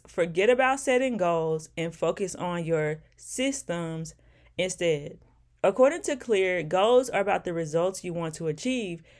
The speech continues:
but systems are about the processes that lead to those results. Clear states that if you're having trouble changing your habits, the problem isn't you. The problem is your system. Bad habits repeat themselves again and again, not because you don't want to change, but because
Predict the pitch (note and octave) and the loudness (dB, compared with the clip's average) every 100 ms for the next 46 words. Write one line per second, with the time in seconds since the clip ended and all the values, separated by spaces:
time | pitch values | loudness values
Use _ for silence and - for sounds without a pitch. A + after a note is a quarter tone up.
0 | _ E3+ F3 - D4 E4 G3+ F#3+ F3+ - | _ -2 -2 -2 -2 -2 -2 -2 -2 -4
1 | E3 F3 D#3 D#3 - C4 C4+ E3 E3 E3+ | -2 0 -2 -4 0 0 2 0 0 -6
2 | E3 E3 E3 D#3+ G3 A3 F#3+ F3 D#3+ D#3 | -4 -2 0 0 -2 -2 -2 0 0 -2
3 | D3+ D3+ - - _ - - - - C#4+ | -2 -2 -4 -10 _ -20 -20 -20 -4 0
4 | D#4 - C4+ A#3+ A#3+ G3 G3+ G3 F#3 A3 | 0 2 4 4 4 0 2 0 2 2
5 | C4 C#4+ B3 G#3+ G3 G3+ G3 G3+ F#3+ G3 | 2 0 2 2 2 0 0 -2 -2 -2
6 | F3+ E3+ E3+ D#3+ D#3 E3 D#3+ F#3 F3+ G3+ | -2 0 0 0 -4 -4 -2 2 2 2
7 | G3+ E3 E3 D#3+ E3+ F3 D3+ D#3 _ _ | -4 -6 -6 -6 -6 -6 -6 -10 _ _
8 | _ D#3+ D#3+ G3+ G#3 F3 E3+ D#3+ D#3+ A3+ | _ -8 0 2 2 -2 -2 -2 2 0
9 | A3 D3+ D3 D#3 - - - G3 A#3+ C#4 | 0 -6 -8 -12 -20 -20 0 6 6 8
10 | C4 B3 A#3 F#3 - B3 A#3+ F#3+ E3+ D#3+ | 6 6 4 -2 -2 -4 -2 -2 0 0
11 | D#3 D3+ D#3 G3+ B3 A3+ G#3+ G3 F#3+ D#3+ | 0 -4 -2 0 0 0 -2 -2 -4 -2
12 | E3+ G3 A3+ A#3+ F#3 F3 D#3 F3+ A3 B3 | 0 0 2 2 2 0 -2 -2 -4 -6
13 | - G3+ F3+ E3+ E3 D#3+ E3 F#3 E3 | -4 -2 -2 -4 -4 -6 -2 2 2